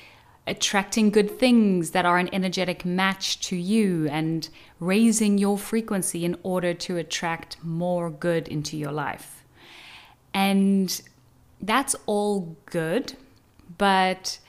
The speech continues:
where that didn't serve me was when I thought that I had to become or change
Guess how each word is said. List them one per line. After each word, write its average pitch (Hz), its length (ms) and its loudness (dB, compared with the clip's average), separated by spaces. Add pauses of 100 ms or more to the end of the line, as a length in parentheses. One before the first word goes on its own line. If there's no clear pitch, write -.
(600)
where 220 300 2
that 208 520 0
didn't 202 300 2
serve 175 460 0
me 233 300 2 (1000)
was 190 680 2 (500)
when 208 300 2
I 233 140 0
thought 196 800 -4 (880)
that 175 340 0 (100)
I 196 240 4
had 190 400 -4
to 185 560 -2 (540)
become 190 1000 0 (840)
or 185 200 -2
change 185 1120 -2